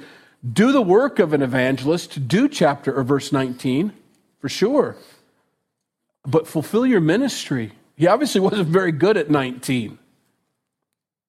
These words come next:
Whether you're called to be an evangelist or not, you still need to do the work of an evangelist. And thus this Sunday,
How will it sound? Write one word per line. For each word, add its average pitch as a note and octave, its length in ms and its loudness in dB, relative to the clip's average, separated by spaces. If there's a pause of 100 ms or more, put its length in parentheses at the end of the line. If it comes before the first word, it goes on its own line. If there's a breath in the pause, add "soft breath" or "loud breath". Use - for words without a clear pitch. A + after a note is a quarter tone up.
(240)
Whether G#3 220 2
you're F3+ 220 4
called B3 340 2
to A#3 40 -2
be G#3 100 4
an G3 60 4
evangelist F3 600 0
or C#3+ 40 2
not, E3 260 2
you C#3+ 100 0
still G3+ 260 -2
need F#3+ 160 -2
to D3+ 80 -4
do D3 140 2
the C#3+ 100 0
work D3+ 380 0
of B2 80 -4
an B2 100 -2
evangelist. A2 840 -6
And G#2 120 -8
thus B2 200 -4
this B2 200 -6
Sunday, C#3 480 0